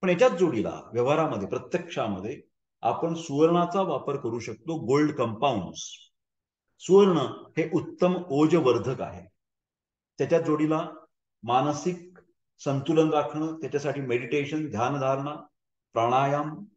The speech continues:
आध्यात्मिक वाङ्मयाचं वाचन या गोष्टींच्यामुळे मानसिक बल वाढून ओजक्षयावरती चिकित्सा म्हणून उपयोगी पडते. आता ओजवृद्धी चांगलं असेल ओज, तर काय होणार आहे? तुष्टी पुष्टी बलोदयः.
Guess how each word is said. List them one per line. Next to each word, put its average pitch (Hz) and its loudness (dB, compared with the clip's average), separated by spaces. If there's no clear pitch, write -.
आध्यात्मिक 143 0
वाङ्मयाचं 131 -2
वाचन 104 -2
या 147 2
गोष्टींच्यामुळे 135 -2
मानसिक 139 -4
बल 131 0
वाढून 117 -2
ओजक्षयावरती 131 0
चिकित्सा 156 -4
म्हणून 117 -8
उपयोगी 104 0
पडते. 80 -14
आता - -4
ओजवृद्धी 170 6
चांगलं 180 6
असेल 156 0
ओज, 123 0
तर 135 -8
काय 156 2
होणार 156 0
आहे? 190 -6
तुष्टी - -6
पुष्टी 185 -2
बलोदयः. 107 2